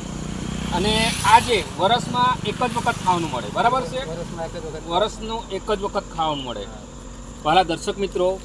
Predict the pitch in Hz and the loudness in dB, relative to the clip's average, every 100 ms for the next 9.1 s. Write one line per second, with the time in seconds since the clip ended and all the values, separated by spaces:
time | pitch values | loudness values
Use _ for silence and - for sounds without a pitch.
0 | - 160 160 - 185 190 190 180 180 180 | -4 -4 -4 -4 -4 -2 4 4 4 0
1 | 180 165 175 220 233 240 226 214 - - | 2 2 0 0 0 2 4 2 -2 -10
2 | 147 147 143 - - - 147 196 208 135 | -8 -6 -8 -10 -12 -2 8 10 10 8
3 | - - - - - - - 151 196 220 | 2 -12 -12 -12 -10 -10 -2 6 8 8
4 | 175 - 226 254 196 196 123 - - - | 4 2 0 0 4 4 4 -4 -10 -10
5 | - - - - 190 214 247 247 233 - | -10 -10 -8 6 6 8 4 4 2 -4
6 | - - 165 - 254 233 208 - 285 285 | -10 4 4 8 6 8 4 10 10 10
7 | 226 139 - - - - - - - - | 8 -4 -6 -14 -14 -14 -14 -14 -14 -14
8 | - 180 226 226 - 285 269 240 165 - | -2 6 6 6 2 8 8 8 2 0